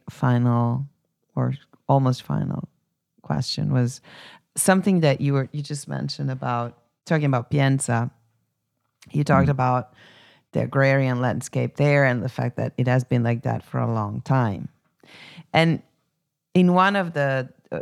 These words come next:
Speaker 1: I think it's a talk you gave on design and happiness, right? Whether, whether design can make us happiness or whether design can create community. You write that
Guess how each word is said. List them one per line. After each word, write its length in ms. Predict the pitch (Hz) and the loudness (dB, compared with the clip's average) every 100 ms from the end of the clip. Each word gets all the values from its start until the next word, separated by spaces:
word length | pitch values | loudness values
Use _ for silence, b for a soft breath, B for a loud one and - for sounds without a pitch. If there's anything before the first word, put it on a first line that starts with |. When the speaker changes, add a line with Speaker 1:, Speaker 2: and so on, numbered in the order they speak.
| - - | -8 -6
Speaker 1:
I 120 | 147 | -6
think 240 | - 190 | -4 -4
it's 140 | 165 123 | -4 -6
a 60 | |
talk 460 | - 139 135 139 - | -8 2 2 2 -2
you 60 | 123 | -6
gave 340 | 127 127 123 | -2 0 0
on 140 | 120 | -2
design 440 | 120 123 117 120 120 | -2 -2 0 0 0
and 140 | 113 | -2
happiness, 640 | 117 113 - 113 120 135 131 | -4 -4 -6 -8 -8 -8 -6
right? 140 | 120 | -4
Whether, 380 | 120 117 117 113 | -2 -2 -4 -4
whether 240 | 131 127 120 | -2 -2 -2
design 560 | 127 131 135 127 131 | -4 -2 0 0 -2
can 200 | 131 120 | -2 -2
make 200 | 117 117 | -2 -4
us 100 | 117 | -4
happiness 500 | 117 113 - 117 113 | -4 -4 -4 -6 -4
or 80 | 117 | -8
whether 300 | 117 117 113 | -6 -6 -6
design 460 | - 113 120 117 113 | -10 -10 -8 -8 -8
can 160 | 120 | -12
create 400 | - 127 117 117 | -10 -6 -6 -6
community. 680 | - 117 113 110 113 113 110 B B B B B B B _ _ _ _ - | -8 -4 -2 -4 -6 -6 -8 B B B B B B B _ _ _ _ 0
You 260 | 170 190 | 2 4
write 520 | 165 165 151 147 - | 6 6 6 2 -2
that 440 | 147 135 127 - | 2 2 2 -2